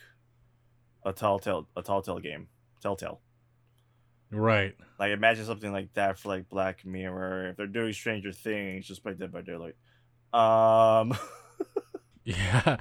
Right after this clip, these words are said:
Speaker 2: <laughs> right.
Speaker 1: We're in the game. Might as well just play Dead by Daylight. But that's just, mm, <laughs> I don't know about that one either. Like, they, there has,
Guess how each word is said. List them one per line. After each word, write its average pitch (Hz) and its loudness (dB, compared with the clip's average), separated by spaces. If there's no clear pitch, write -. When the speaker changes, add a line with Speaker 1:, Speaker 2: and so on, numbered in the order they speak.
Speaker 2:
<laughs> 175 -8
right. 117 2
Speaker 1:
We're 90 -8
in 90 -8
the 87 -8
game. 87 -10
Might 90 -6
as 85 -10
well 82 -14
just 85 -18
play 92 -6
Dead 85 -10
by 82 -8
Daylight. 69 -12
But 127 -4
that's 170 -6
just, 403 -8
mm, 151 -8
<laughs> - -18
I 147 -16
don't 151 -10
know 151 0
about 127 2
that 120 4
one 101 -4
either. 92 -6
Like, 95 -8
they, 107 -10
there 143 2
has, 135 8